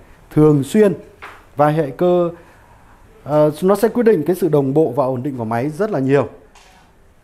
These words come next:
Đặc biệt những hệ cơ bánh răng trong, trong cái, cái, cái cụm room của chúng ta. Và một hệ cơ nữa đó là hệ cơ phía đầu đó, để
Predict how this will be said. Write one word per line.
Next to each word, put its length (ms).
Đặc 160
biệt 160
những 220
hệ 100
cơ 240
bánh 140
răng 280
trong, 280
trong 180
cái, 240
cái, 180
cái 160
cụm 180
room 240
của 80
chúng 140
ta. 160
Và 240
một 180
hệ 100
cơ 180
nữa 460
đó 180
là 240
hệ 180
cơ 140
phía 180
đầu 400
đó, 60
để 240